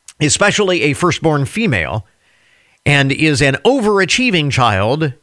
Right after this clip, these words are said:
given high amounts of praise and positive attention for their success. But the hero child risks becoming dependent on success in the future, meaning that they have a huge fear of failure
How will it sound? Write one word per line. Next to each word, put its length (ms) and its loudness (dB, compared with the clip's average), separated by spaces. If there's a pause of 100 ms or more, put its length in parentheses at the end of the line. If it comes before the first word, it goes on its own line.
(120)
given 240 2
high 220 0
amounts 360 2
of 100 -2
praise 360 2
and 180 -2
positive 380 0
attention 520 0
for 160 -2
their 160 2
success. 640 -2 (640)
But 220 0
the 160 2
hero 340 2
child 420 0
risks 400 -2
becoming 460 0
dependent 640 0
on 160 0
success 460 -2
in 180 0
the 80 0
future, 360 0
meaning 360 0
that 100 0
they 140 2
have 160 0
a 100 0
huge 380 -2
fear 340 0
of 160 -2
failure 640 0